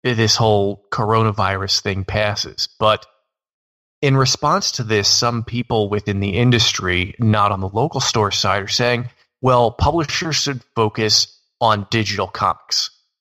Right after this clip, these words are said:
Marvel, D C, Image, they all, Dark Horse, Valiant, they all, in addition to, you know, sending out hard copies, they also make digital versions available. The thing is, if they focus on this,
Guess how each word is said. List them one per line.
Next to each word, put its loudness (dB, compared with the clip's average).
Marvel, 2
D -2
C, 0
Image, -2
they 2
all, 4
Dark 2
Horse, 0
Valiant, 0
they 2
all, 2
in -2
addition -2
to, -2
you -4
know, 0
sending 4
out 2
hard 0
copies, -8
they -6
also -2
make -4
digital 0
versions -2
available. 0
The 2
thing 2
is, 2
if -6
they 0
focus 0
on 2
this, 2